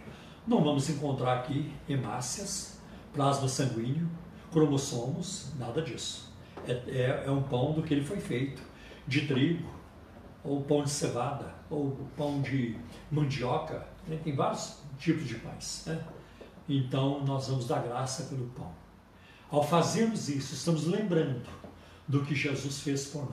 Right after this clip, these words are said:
nós. E estamos também olhando adiante, lá na frente, quando um dia cearemos com Ele na eternidade. Tá?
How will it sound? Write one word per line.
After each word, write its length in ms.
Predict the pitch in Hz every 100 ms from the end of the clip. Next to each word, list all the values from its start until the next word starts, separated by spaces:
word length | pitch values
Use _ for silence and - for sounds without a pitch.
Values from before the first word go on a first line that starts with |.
| -
nós. 420 | - - - - - - - - -
E 160 | 143 190
estamos 440 | 180 196 240 240
também 240 | 196 190
olhando 580 | 190 156 170 185 147 110
adiante, 1000 | 110 - 143 147 147 143 123 - - - - - - - - -
lá 220 | 139 170
na 60 | 180
frente, 720 | - 165 135 - - - - - - -
quando 220 | 147 135
um 40 | 135
dia 220 | 127 147
cearemos 640 | - 147 127 131 131 -
com 200 | - 120
Ele 220 | 120 117
na 120 | 117 117
eternidade. 800 | 117 110 107 - - - - - - -
Tá? 220 | - 135